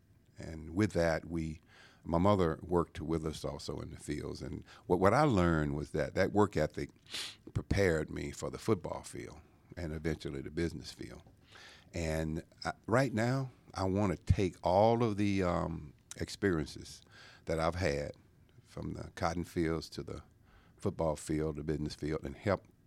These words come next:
the fourth congressional district start to win, to win for our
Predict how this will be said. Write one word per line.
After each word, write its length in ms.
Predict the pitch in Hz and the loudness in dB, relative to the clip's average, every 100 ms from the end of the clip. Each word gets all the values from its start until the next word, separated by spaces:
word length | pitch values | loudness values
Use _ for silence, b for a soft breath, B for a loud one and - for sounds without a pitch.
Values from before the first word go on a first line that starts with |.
| - | -16
the 80 | 87 | -16
fourth 520 | - - 117 107 - - _ - | -6 -2 0 -2 -6 -20 _ -10
congressional 580 | 78 78 82 78 80 76 | -8 0 2 2 -4 -6
district 540 | 76 98 - 78 - b b b b b | -2 -2 -2 -12 -18 b b b b b
start 440 | - - 80 69 | -10 0 0 0
to 80 | - | -4
win, 340 | 73 73 69 69 _ - | -10 -10 -12 -16 _ -6
to 60 | |
win 260 | 80 85 80 | 0 2 0
for 100 | - | -4
our 100 | - | -10